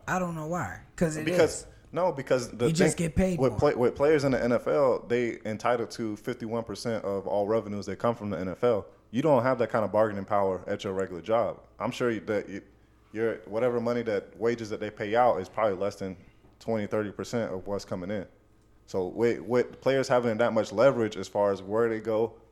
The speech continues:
Speaker 2: how much money they make, and those kind of things, that's why he has the leverage to turn down an offer, because they can get a better offer somewhere.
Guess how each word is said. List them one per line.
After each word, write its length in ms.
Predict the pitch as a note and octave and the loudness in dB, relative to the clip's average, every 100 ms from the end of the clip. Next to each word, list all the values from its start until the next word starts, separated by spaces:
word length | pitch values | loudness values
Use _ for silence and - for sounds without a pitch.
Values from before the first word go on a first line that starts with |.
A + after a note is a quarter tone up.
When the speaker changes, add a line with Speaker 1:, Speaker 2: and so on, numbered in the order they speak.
| _ | _
Speaker 2:
how 120 | A2+ | -2
much 180 | A2+ G#2+ | 0 -2
money 200 | G#2 A2 | -4 -4
they 120 | G#2+ G#2 | -2 -4
make, 320 | G2+ G2+ - - _ _ _ _ | -4 -6 -10 -20 _ _ _ _
and 120 | G2+ | -4
those 180 | G#2 A#2 | 0 -2
kind 180 | - G2+ | -2 -6
of 80 | F2+ | -4
things, 220 | G2 F#2+ | -6 -4
that's 220 | G2+ G#2 | -4 -4
why 200 | G#2+ G2+ | -2 -2
he 200 | G2 G2+ | -4 -6
has 200 | G#2 G2+ | -2 -2
the 40 | F#2 | -2
leverage 300 | G2+ G2+ F#2+ | -2 -2 -6
to 80 | F#2 | -6
turn 240 | G2 F#2 | -4 -2
down 220 | G2 A2 F#2+ | 0 0 -2
an 60 | |
offer, 340 | F#2 B2+ F#2 E2+ - - | -2 -2 -2 -16 -20 -12
because 240 | G#2+ A2 | -4 0
they 100 | A2+ | 0
can 140 | A2+ G2+ | 0 0
get 160 | C3+ | 2
a 40 | A2 | 4
better 180 | G2+ F#2 | 2 2
offer 240 | F#2 F2 | 0 -2
somewhere. 360 | - F2+ E2+ | -8 -8 -8